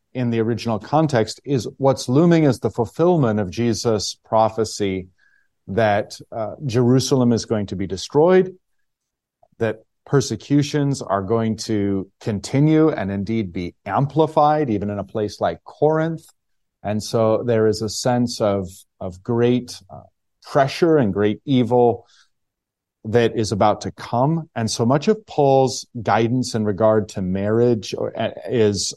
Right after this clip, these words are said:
uh, specific to this. So that's, like, chapter seven, verse one, "Now concerning the matters about which you wrote."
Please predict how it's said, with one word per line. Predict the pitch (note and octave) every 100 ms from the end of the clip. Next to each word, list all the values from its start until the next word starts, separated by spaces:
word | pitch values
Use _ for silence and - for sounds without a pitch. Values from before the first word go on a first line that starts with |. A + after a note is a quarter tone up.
| -
uh, | F2
specific | D2 - C3 - - C#3+ B2 - _ _ -
to | - C3+
this. | F#2+ - - - - _ _ _ _ _ _ _ _ _ _ _ _ _ _ _
So | - D3 C#3+ C3+ C3 - _ _
that's, | C3 C3+ D#3+ -
like, | D#3+ B2 -
chapter | - C3+ - A#2
seven, | F#2+ - C3 C#3 C3
verse | G2+ G#2 -
one, | G2 G2 A#2+ C3
"Now | A#2+ G2+
concerning | - G#2 G2 - B2+ C3
the | A#2
matters | F#2+ F#2+ A#2 A2+ A#2 G#2
about | F#2 G2 -
which | G#2 A#2+ -
you | A2 G2
wrote." | F2+ G#2 C#3 - -